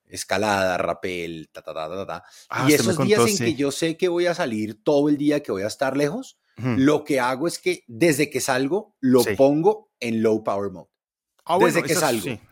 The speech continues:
Speaker 2: es
Speaker 1: lo
Speaker 2: una buena
Speaker 1: pongo en low
Speaker 2: opción.
Speaker 1: power
Speaker 2: Ujú.
Speaker 1: mode y al final, cuando terminamos, estaba en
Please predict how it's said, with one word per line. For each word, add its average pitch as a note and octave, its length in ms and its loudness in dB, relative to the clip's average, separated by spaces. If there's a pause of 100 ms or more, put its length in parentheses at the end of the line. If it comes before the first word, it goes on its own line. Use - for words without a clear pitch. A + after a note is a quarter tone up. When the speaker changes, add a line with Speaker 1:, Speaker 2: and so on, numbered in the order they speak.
Speaker 2:
es B2+ 140 -14
Speaker 1:
lo B2+ 120 4
Speaker 2:
una C3 100 0
buena C#3 160 6
Speaker 1:
pongo D3 100 2
en D#3 60 2
low D#3 120 4
Speaker 2:
opción. D#3 80 -4
Speaker 1:
power D#3+ 220 4
Speaker 2:
Ujú. F3 60 0 (120)
Speaker 1:
mode C4 140 -2 (280)
y C3+ 240 2
al B2+ 120 2
final, C#3 540 0
cuando E3+ 220 0
terminamos, B2+ 640 -2
estaba A#2 540 -2
en G#2+ 580 -6